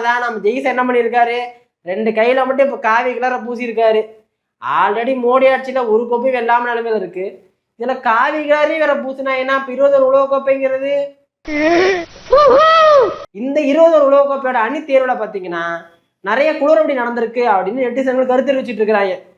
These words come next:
குறிப்பா தமிழ்நாடு சேர்ந்த நடராஜன் நல்லா விளையாடி இருக்காருங்க ஐ பி எல்ல. ஆனா அவருக்கு பாருங்க இந்திய அணியில வாய்ப்பே வழங்கப்படல. அடிக் பாண்டியா ஒழுங்கா விளையாடலனாலும் கூட வைஸ் கேப்டனா தூக்கி போட்டுறாங்க. ரிஷப் பண்ட்டுக்கு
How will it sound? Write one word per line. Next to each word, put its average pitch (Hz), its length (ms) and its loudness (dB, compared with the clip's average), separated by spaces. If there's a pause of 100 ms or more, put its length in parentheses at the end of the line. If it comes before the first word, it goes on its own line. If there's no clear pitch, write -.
(300)
குறிப்பா 277 320 -2 (100)
தமிழ்நாடு 285 400 0
சேர்ந்த 254 180 -6
நடராஜன் 269 600 -2
நல்லா 277 200 -4
விளையாடி 277 240 -2
இருக்காருங்க 247 340 -4
ஐ 220 100 -4
பி 247 100 -10
எல்ல. 214 220 0 (640)
ஆனா 277 280 -6
அவருக்கு 294 340 -2
பாருங்க 285 280 -2
இந்திய 277 240 -4
அணியில 285 180 -4
வாய்ப்பே 277 340 0
வழங்கப்படல. 247 520 -2 (560)
அடிக் 262 400 -4
பாண்டியா 269 420 2 (440)
ஒழுங்கா 247 260 0
விளையாடலனாலும் 254 560 -2
கூட 233 180 -2
வைஸ் 262 280 0
கேப்டனா 254 260 -2
தூக்கி 240 200 -6
போட்டுறாங்க. 214 600 -2 (1040)
ரிஷப் 320 380 2
பண்ட்டுக்கு 302 480 -2